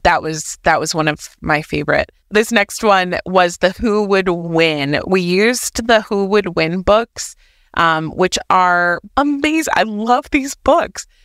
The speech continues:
They put different animals against each other and let you know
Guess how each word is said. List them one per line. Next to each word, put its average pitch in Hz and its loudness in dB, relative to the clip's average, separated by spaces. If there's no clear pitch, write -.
They 196 2
put 226 0
different 185 0
animals 170 -2
against 165 -2
each - -2
other 190 0
and 170 0
let 175 2
you 175 -2
know 156 0